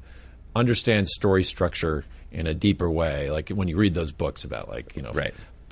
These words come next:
Speaker 1: page twenty-two, we need to
Speaker 2: Save the
Speaker 1: blah, blah,
Speaker 2: cat,
Speaker 1: blah.
Speaker 2: all
Speaker 1: Yeah.
Speaker 2: these things, yeah.
Speaker 1: I, I kinda, like, I read that stuff and I instantly forget it, 'cause I just,
Speaker 2: <laughs>
Speaker 1: like, I don't know, this seems interesting, let's go that way.
Speaker 2: Yeah.
Speaker 1: Um, so anyway, that's, I think I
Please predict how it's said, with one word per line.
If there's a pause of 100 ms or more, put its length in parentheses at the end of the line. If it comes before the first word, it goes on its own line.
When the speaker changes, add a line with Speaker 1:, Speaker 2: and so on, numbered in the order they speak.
(180)
Speaker 1:
page
twenty-two,
we
need
to
Speaker 2:
Save
the
Speaker 1:
blah,
blah,
Speaker 2:
cat,
Speaker 1:
blah.
Speaker 2:
all
Speaker 1:
Yeah.
Speaker 2:
these
things,
yeah.
Speaker 1:
I,
I
kinda,
like,
I
read
that
stuff
and
I
instantly
forget
it,
'cause
I
just,
Speaker 2:
<laughs>
Speaker 1:
like,
I
don't
know,
this
seems
interesting,
let's
go
that
way.
Speaker 2:
Yeah.
Speaker 1:
Um,
so (160)
anyway,
that's, (180)
I
think
I